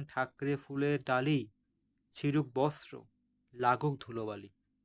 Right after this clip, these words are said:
কর্মযোগে তার সাথে এক হয়ে, ঘর্ম ঝরুক, ঘর্ম পড়ুক ঝরে।" এটা হচ্ছে পুরো কবিতা। তিনি এখানে বলতে চেয়েছেন যে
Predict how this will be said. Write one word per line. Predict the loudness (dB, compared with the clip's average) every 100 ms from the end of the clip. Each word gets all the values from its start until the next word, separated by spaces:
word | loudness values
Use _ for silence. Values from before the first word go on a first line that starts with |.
| _ _ _ _ _ _ -2
কর্মযোগে | 0 2 2 2 2 4 4 4 4
তার | 4 4
সাথে | 0 -6 -4
এক | -2 -2 -2 -2
হয়ে, | -4 -4 -4 -8 _ _ _ _ _
ঘর্ম | -4 0 0 0 -2
ঝরুক, | -2 -2 -2 -4 _ _ _ _ _ _ _ _ -10
ঘর্ম | -2 -2 0 -2
পড়ুক | 0 0 0
ঝরে।" | -4 -10 -10 -14 _ _ _ _ _ _ _ -12
এটা | -8 -6
হচ্ছে | -6 -8
পুরো | -4 -4
কবিতা। | -2 -6 -6 -14 _ _ _ _ _ _ _ _ _ _ _ _ _ -20 -20 -20 _ _
তিনি | -4 -4
এখানে | -2 -4 -6 -8 -12 _ _ _ _ _ _ _ _ _ _ _ _ _ _ _ _ _ _ _ _ 2
বলতে | 2 2 -2
চেয়েছেন | 0 -2 -2 -8
যে | -6